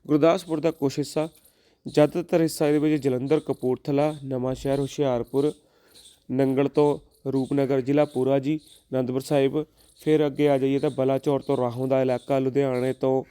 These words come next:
ਮੋਗੇ ਦਾ ਇਲਾਕਾ, ਫਿਰ ਅੱਗੇ ਸੈਂਟਰ ਪੰਜਾਬ ਤੋਂ ਥੱਲੇ ਆ ਜਾਈਏ ਤਾਂ ਜਲੰਧਰ ਤੋਂ, ਅ, ਸੌਰੀ,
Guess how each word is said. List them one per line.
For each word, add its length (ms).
ਮੋਗੇ 340
ਦਾ 120
ਇਲਾਕਾ, 460
ਫਿਰ 300
ਅੱਗੇ 200
ਸੈਂਟਰ 320
ਪੰਜਾਬ 360
ਤੋਂ 240
ਥੱਲੇ 240
ਆ 100
ਜਾਈਏ 220
ਤਾਂ 280
ਜਲੰਧਰ 440
ਤੋਂ, 500
ਅ, 40
ਸੌਰੀ, 240